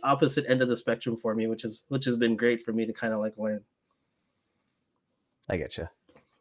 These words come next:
Speaker 2: Yeah, and, like, yeah, there's always been this spectrum of, like, how much, <sighs> what's the way to put it? How much emphasis, I guess,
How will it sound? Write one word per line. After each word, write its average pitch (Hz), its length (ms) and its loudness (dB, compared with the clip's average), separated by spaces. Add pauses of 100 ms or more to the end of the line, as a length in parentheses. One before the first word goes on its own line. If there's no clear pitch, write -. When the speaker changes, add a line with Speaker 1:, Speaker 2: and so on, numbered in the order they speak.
(300)
Speaker 2:
Yeah, 113 300 6
and, 113 140 4
like, 110 380 2 (840)
yeah, 131 160 6
there's 135 180 6
always 185 280 6
been 131 160 6
this 107 160 2
spectrum 101 480 2
of, 87 220 2
like, 92 400 0 (540)
how 113 200 2
much, - 580 2 (1080)
<sighs> - 460 -16
what's 107 200 -4
the - 80 -10
way - 100 -10
to 73 80 -8
put - 200 -4
it? - 100 -6 (600)
How 135 120 6
much 151 180 6
emphasis, 127 440 2
I 170 80 6
guess, 220 160 2